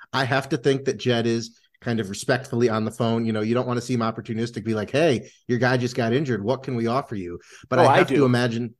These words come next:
Speaker 1: well, yeah, you do, you know,
Speaker 2: I,
Speaker 1: that's, that's
Speaker 2: yeah, that's,
Speaker 1: fine.
Speaker 2: I want, I want the, the G M, the director of baseball ops, to be very, very much chomping at the bit there
Speaker 1: Sure,
Speaker 2: and
Speaker 1: sure,
Speaker 2: getting the
Speaker 1: chomping
Speaker 2: most
Speaker 1: at the
Speaker 2: value.
Speaker 1: bit, but, you know, respectfully, but absolutely, you have this glut of middle infielders, and I think Madrigal's game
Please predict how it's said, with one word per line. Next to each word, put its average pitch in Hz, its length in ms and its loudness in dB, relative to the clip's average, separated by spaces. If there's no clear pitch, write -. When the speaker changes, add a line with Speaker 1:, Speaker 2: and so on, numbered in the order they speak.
Speaker 1:
well, 123 120 2
yeah, 113 140 2
you 113 240 2
do, 101 220 -2
you 120 100 0
know, 82 160 -6
Speaker 2:
I, 156 60 6
Speaker 1:
that's, 185 100 6
that's 147 140 2
Speaker 2:
yeah, 185 60 4
that's, 208 260 0
Speaker 1:
fine. - 80 0
Speaker 2:
I - 40 4
want, 185 280 2
I 175 40 4
want 175 260 -2
the, 214 80 -6
the 170 100 -2
G 185 260 2
M, 190 240 6
the 151 300 -10
director 170 360 2
of 156 80 -4
baseball 151 380 -2
ops, 139 280 -4
to 160 80 -12
be 127 140 -10
very, 123 600 4
very 160 260 4
much 147 320 0
chomping 151 320 -2
at 127 100 -6
the 123 60 -10
bit 131 260 -2
there 120 340 0
Speaker 1:
Sure, - 160 0
Speaker 2:
and 127 120 -2
Speaker 1:
sure, 135 160 6
Speaker 2:
getting 156 140 2
the - 60 4
Speaker 1:
chomping 208 140 4
Speaker 2:
most - 40 4
Speaker 1:
at 139 60 0
the 127 80 0
Speaker 2:
value. 131 160 4
Speaker 1:
bit, 107 100 -2
but, 147 120 2
you 196 80 4
know, 104 240 0
respectfully, 127 580 -2
but 104 120 -4
absolutely, 165 380 0
you 123 80 2
have 170 200 0
this 185 120 0
glut 135 280 -2
of 127 140 -4
middle 123 200 2
infielders, 117 500 -2
and 104 80 -2
I 180 80 0
think 143 160 0
Madrigal's 120 480 -2
game 117 340 -4